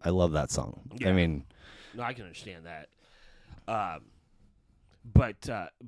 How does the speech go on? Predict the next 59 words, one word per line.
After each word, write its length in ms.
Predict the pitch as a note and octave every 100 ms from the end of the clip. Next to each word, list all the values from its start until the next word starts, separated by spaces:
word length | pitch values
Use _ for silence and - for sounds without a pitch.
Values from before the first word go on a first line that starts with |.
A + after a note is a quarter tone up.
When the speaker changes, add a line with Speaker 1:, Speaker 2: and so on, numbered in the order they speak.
| G#2+ -
Speaker 2:
well, 140 | D3
I 40 |
mean, 120 | D#3 C#3
going 180 | E3 C#3
back 160 | B2
to 120 | - G#2
just, 200 | G#2+ - -
yeah, 160 | D3+ D3
I 40 |
don't 120 | E3+
wanna 140 | C#3 A#2+
be 100 | G2
sheep. 300 | - G#2 - -
I 40 | F2+
mean, 200 | G#2 G#2
and 120 | A2
that's 200 | B2 -
my 100 | C#3+
biggest 320 | B2+ B2 G#2+
complaint 380 | - - G2 F2+
is 120 | F#2+ F#2
we 120 | G#2+
all 140 | A2+
have 160 | B2 A2+
to 80 | G#2+
get 140 | G#2+
along. 300 | G#2 G#2 G2+ - - - _ - _ _ -
Yes, 340 | B2+ - - _
I 100 | -
think 240 | C3+ D#3 -
we 100 | A#2+
all 140 | A2+
should 180 | G#2+ G#2
be 60 | G2+
able 140 | G2+
to 40 | F2
get 140 | G2
along. 460 | E2 F2+ E2+ D2+ - _ _ - -
And, 300 | G2+ F#2+ F#2+
and 280 | G2+ F#2+ F2+
racists 720 | F#2+ A2 A#2 C3 A2+ - -
and 120 | F#2 E2+
fascists 520 | A2+ A2+ A#2 A#2 -
and 100 | F#2
people 220 | A#2 A2+
like 160 | G#2 E2+
that 280 | G#2+ A#2 - - - _ -
should 180 | - F#2+
shut 200 | A2+ G#2+
the 60 |
fuck 280 | - G#2 G2+
up 160 | G#2 -
and 80 | F2+
go 80 |
back 200 | F#2+ G2
to 80 | -
their 100 | G#2+
mom's 280 | G#2 G#2 G2+
basement. 480 | F2+ F2 - F2+